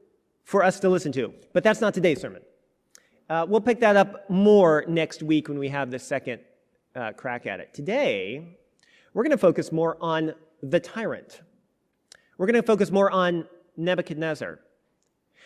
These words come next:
A-, and in particular, we're gonna focus on how Nebuchadnezzar relates to power and how God's grace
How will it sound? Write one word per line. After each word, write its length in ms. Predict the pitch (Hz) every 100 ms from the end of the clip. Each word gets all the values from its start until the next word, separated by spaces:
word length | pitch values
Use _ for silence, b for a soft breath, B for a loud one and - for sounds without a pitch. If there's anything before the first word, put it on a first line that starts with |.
| b
A-, 180 | - 196
and 180 | 226 226
in 120 | 226
particular, 960 | 208 208 - 359 - 214 160 143 196 - B
we're 160 | - 208
gonna 160 | 220 208
focus 500 | - 269 302 339 -
on 340 | 196 190 185
how 320 | 175 196 190 185
Nebuchadnezzar 1300 | 190 208 269 302 - 208 208 233 190 165 139 165 190 b b b
relates 840 | 180 202 202 226 269 170 170 - -
to 140 | 202
power 800 | - - - 220 214 165 107 98 - _ - _ _ _ _ _ _ _ _ _ _ _ _ _ -
and 160 | 202 202
how 160 | 208
God's 360 | 202 208 196 156
grace 920 | 196 254 247 147 151 - - -